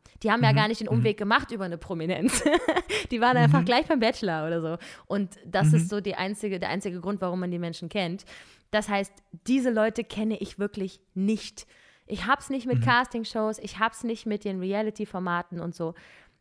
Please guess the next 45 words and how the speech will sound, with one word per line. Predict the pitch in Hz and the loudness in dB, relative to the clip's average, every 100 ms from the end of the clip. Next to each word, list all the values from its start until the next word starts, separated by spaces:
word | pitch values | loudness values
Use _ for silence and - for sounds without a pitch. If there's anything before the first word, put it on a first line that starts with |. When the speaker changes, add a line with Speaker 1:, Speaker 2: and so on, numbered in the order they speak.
| - | -6
Speaker 1:
Ich | 226 | 0
finde, | 403 381 | 0 0
ich | 269 | 0
verachte | 269 - 285 - 440 | 0 6 4 4 0
das | 403 - | 0 2
alles | 233 240 - | 0 0 -2
nicht, | 240 349 | -4 -4
um | - 226 | -4 -2
Himmels | 320 466 - | 0 -2 -2
Willen. | 233 285 - | -2 -2 -6
Ich, | 226 - | -10 -4
äh, | 220 220 | -2 0
verstehe, | 214 240 220 - 277 247 | -2 -6 -6 -4 -4 0
warum, | 208 202 - | 0 -2 -2
auch | 208 220 - | -2 -2 -12
wo | 226 190 196 220 254 247 | -16 -14 -6 -2 2 2
Leute | 220 220 233 | 4 2 0
den | 202 180 | -4 -4
Reiz | 165 165 285 - - | -2 -2 -2 -4 -8
sehen | 262 269 262 | -4 -4 -6
von | - 208 | -6 -6
Trash-T | 214 302 - 320 | -2 -4 -2 -2
V. | 311 370 - - - - _ - | -2 -2 -8 -20 -20 -20 _ -2
Nur, | 262 262 262 | 0 0 0
ich | 185 139 | 0 0
Speaker 2:
Mhm. | 214 | 2
Speaker 1:
hab | 208 | 0
ja | 311 269 | 2 -2
keinen | - 254 220 | -2 -4 -4
Fernsehempfang. | - - 254 294 294 220 170 - 147 135 | -6 -4 -2 0 -2 -6 -8 -8 -8 -6
Als | - - | -8 -8
ich | 247 | -10
noch | 240 226 | -8 -8
einen | 233 214 - - | -8 -10 -12 -6
richtigen | 269 277 233 226 | -4 -4 -4 -4
Fernseher | 285 285 269 254 | 0 0 0 0
hatte, | 269 247 | -2 -2
der | 208 220 | -2 -2
auch | - | -2
mal | 226 | -2
einfach | - 220 269 226 | -2 -2 -4 -6
nur | 233 226 | -6 -4
so | 185 | -4
laufen | 180 175 202 - 151 | -2 0 0 -4 -10
kann, | 160 135 214 | -8 -8 -10